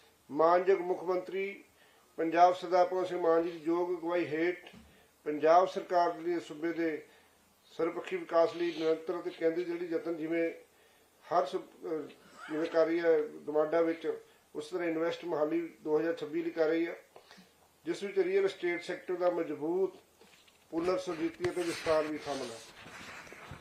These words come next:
ਪਿਛਲੇ ਦਹਾਕੇ ਦੌਰਾਨ ਮੋਹਾਲੀ ਟੈਕਨੋਲੋਜੀ, ਸਿਹਤ ਸੰਭਾਲ, ਉੱਨਤ ਨਿਰਮਾਣ ਅਤੇ ਗਿਆਨ ਆਧਾਰਿਤ ਸੇਵਾਵਾਂ ਲਈ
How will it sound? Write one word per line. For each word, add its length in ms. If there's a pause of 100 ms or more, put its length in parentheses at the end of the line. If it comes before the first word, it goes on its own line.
(280)
ਪਿਛਲੇ 300
ਦਹਾਕੇ 420
ਦੌਰਾਨ 320
ਮੋਹਾਲੀ 600 (580)
ਟੈਕਨੋਲੋਜੀ, 520
ਸਿਹਤ 280
ਸੰਭਾਲ, 520 (100)
ਉੱਨਤ 260
ਨਿਰਮਾਣ 560 (380)
ਅਤੇ 200
ਗਿਆਨ 400
ਆਧਾਰਿਤ 560
ਸੇਵਾਵਾਂ 440
ਲਈ 160